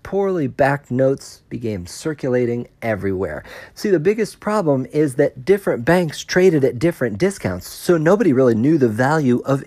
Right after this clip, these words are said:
any currency from state to state, and it put a hindrance on trade. This all changed with the National Bank Act of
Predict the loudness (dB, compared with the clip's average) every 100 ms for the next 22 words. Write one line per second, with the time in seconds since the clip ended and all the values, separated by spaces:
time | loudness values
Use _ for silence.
0 | -6 -4 -2 -2 -2 -4 -4 -6 -6 -6
1 | -4 -4 -4 -8 -4 -4 -4 -12 -20 -20
2 | -8 -6 -6 -8 -6 -4 -4 -2 -2 -2
3 | -6 -6 -6 -6 -8 -4 -2 -4 -8 -20
4 | -20 -4 -2 2 0 2 -2 -2 -4 -2
5 | 0 0 -2 -4 -2 0 -2 -2 -4 -6
6 | -6 -12 -10